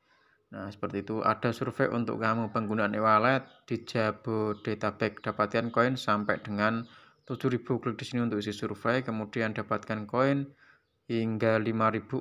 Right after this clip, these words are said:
untuk kamu yang rutin minum vitamin. Nah, seperti itu, guys, ya.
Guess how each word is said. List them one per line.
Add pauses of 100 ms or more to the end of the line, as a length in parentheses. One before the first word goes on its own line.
untuk
kamu
yang
rutin
minum
vitamin.
Nah,
seperti
itu,
guys,
ya.